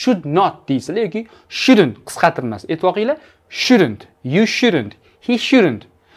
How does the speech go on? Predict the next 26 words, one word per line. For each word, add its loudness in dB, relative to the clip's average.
do 8
something, 0
it's 0
not 0
a 2
good 2
thing. 0
Demak, 0
bu 4
yaxshi 2
narsa 4
emas. -10
Maslahat 0
beryapman, -2
unaqa -4
narsa -10
qilmang. -6
Misol -2
uchun, -8
fast 0
food -4
yemang. -2
You 0
shouldn't 0
eat 0
much -2